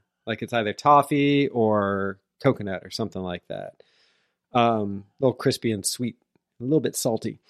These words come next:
And I had it while you were out of town. I had it again Monday. I am not so, uh, narrow-focused to say that it's the only thing I'll ever like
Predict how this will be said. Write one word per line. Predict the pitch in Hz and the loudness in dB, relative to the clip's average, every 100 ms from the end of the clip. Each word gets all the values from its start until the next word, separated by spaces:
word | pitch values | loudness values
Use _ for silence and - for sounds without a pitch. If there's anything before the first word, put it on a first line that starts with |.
| _ _ _ _ _ - | _ _ _ _ _ -2
And | 123 123 117 - | -2 -2 -6 -4
I | 123 | -2
had | 113 120 120 | 0 2 4
it | 135 - | 4 4
while | 120 123 | 4 6
you | 123 | 6
were | |
out | 123 123 | 6 6
of | |
town. | 147 180 262 175 | 6 6 6 2
I | |
had | 113 131 147 | 2 6 6
it | |
again | 139 143 151 | 6 8 8
Monday. | 147 165 214 240 262 - _ _ _ _ _ _ _ _ _ | 8 6 8 6 4 -4 _ _ _ _ _ _ _ _ _
I | 151 233 302 240 185 185 | 10 12 12 10 8 8
am | 160 147 139 | 8 8 8
not | 151 208 262 - _ | 6 6 4 -2 _
so, | - - 151 131 127 123 117 120 - _ _ _ - | -2 4 8 8 8 4 2 -4 -16 _ _ _ 2
uh, | 120 113 107 104 101 - _ _ _ _ | 6 6 4 0 -4 -10 _ _ _ _
narrow-focused | - 131 127 135 139 139 127 - 120 - 117 110 - - - | -2 0 4 6 8 10 8 4 2 2 0 0 -6 -10 0
to | 127 | 0
say | 110 - 123 110 104 104 107 _ _ _ _ | 2 4 4 4 0 -2 -6 _ _ _ _
that | 127 123 | 2 4
it's | 123 | 2
the | - 120 | 2 2
only | 110 110 | 2 -2
thing | 104 110 | -2 -2
I'll | 104 101 101 | 0 0 0
ever | 101 101 | -2 0
like | 104 104 156 - | 0 0 0 -4